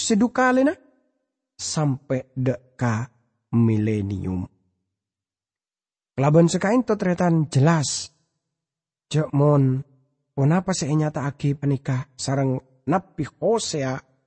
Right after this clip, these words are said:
genika anyata aki bekto si bekal deteng si bekal kadadekna.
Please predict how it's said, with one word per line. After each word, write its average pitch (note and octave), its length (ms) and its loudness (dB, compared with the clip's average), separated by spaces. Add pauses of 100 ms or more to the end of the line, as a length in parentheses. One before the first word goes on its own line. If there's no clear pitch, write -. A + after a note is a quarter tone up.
(460)
genika C#3 400 -2
anyata C3 400 -2
aki B2 480 -2 (560)
bekto B2 480 -2
si B2+ 160 -2
bekal A#2+ 320 -2
deteng A2+ 480 -2 (400)
si - 240 -6
bekal G#2 640 -4 (460)
kadadekna. - 800 -8